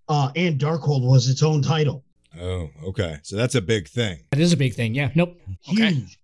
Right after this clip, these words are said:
Speaker 1: And the final end credit scene showing Wanda reading the Darkhold in general, and it's varied in different depictions, but in general,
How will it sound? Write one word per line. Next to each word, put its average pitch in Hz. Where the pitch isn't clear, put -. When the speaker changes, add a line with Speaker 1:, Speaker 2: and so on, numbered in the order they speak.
Speaker 1:
And 175
the 151
final 190
end 175
credit 202
scene 240
showing 170
Wanda 165
reading 175
the 214
Darkhold 220
in 202
general, 214
and 170
it's 143
varied 170
in 151
different 151
depictions, 143
but -
in 185
general, 196